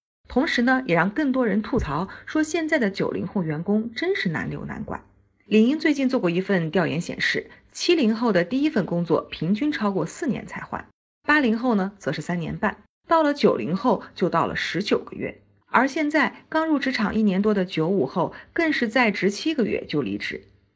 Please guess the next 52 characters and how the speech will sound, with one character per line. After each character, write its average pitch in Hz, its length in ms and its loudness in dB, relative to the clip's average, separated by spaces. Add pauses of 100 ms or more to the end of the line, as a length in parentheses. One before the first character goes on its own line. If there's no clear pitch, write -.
(200)
对 311 120 4
于 320 60 4
这 339 160 4
个 196 80 0
问 151 160 0
题 98 140 -8
啊， - 240 -6
很 160 180 -2
多 190 140 2
企 185 160 -4
业 131 80 2
老 139 180 -2
板 - 240 -6
都 - 100 -2
很 - 160 -6
头 - 240 -10
疼。 - 140 -10 (500)
现 269 300 0
在 226 140 2
的 165 100 2
九 - 140 -4
零 - 100 -4
后 156 180 -4
员 139 160 -4
工 165 260 -4
心 269 260 -2
智 240 80 -2
不 196 120 -4
够 226 160 0
成 185 280 -2
熟， 175 340 -2 (240)
抗 320 260 -2
压 320 180 0
能 214 180 4
力 254 100 2
差， - 360 -2 (140)
打 - 200 2
不 165 100 -4
得， 151 240 0
骂 233 280 -2
不 - 80 -12
得， - 200 -10 (100)
集 - 140 -6
体 - 140 -6
观 214 200 0
念 247 140 -2
差 - 240 -8
等 - 200 -6
等。 - 120 -4 (680)
其 - 180 0
实 240 160 2
呢， 247 240 2